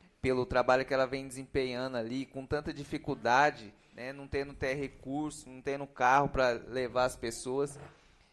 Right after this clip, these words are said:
E a gente vê um trabalho ali, né, suado, não sei se a senhora pôde tá acompanhando ali como é feito o trabalho, mas eu sempre estou ali nos finais de semana, a-, é, ajudando e auxiliando ali a dona Odete.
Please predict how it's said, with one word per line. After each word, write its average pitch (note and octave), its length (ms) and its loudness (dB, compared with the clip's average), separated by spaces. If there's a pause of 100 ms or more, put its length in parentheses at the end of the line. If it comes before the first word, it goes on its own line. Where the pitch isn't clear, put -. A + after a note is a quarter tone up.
E C3+ 120 0
a D3 60 6
gente D#3 280 -4
vê D3+ 160 0
um D#3 160 -2
trabalho D3 440 4
ali, D3+ 440 -2 (200)
né, C#3+ 180 -4
suado, C#3 680 4 (320)
não C#3 80 -20
sei C3+ 220 -4
se C#3 80 -8
a C3 40 -6
senhora B2 480 2 (460)
pôde C3+ 380 6
tá C#3 180 4
acompanhando C3+ 720 2
ali B2+ 160 -2
como C3+ 240 -2
é C3 80 2
feito C#3 400 0
o - 20 -8
trabalho, B2+ 560 2 (720)
mas B2+ 320 0
eu B2+ 140 -2
sempre D#3 360 -2
estou D#3 320 4
ali C#3 400 2 (380)
nos - 160 -12
finais C#3 280 0
de - 60 -8
semana, C3 640 0 (300)
a-, - 220 -6
é, A2+ 500 4
ajudando C#3 600 2
e D3 60 6
auxiliando C3+ 580 2
ali B2 180 0
a A#2+ 60 4
dona A#2+ 240 2
Odete. A#2 520 0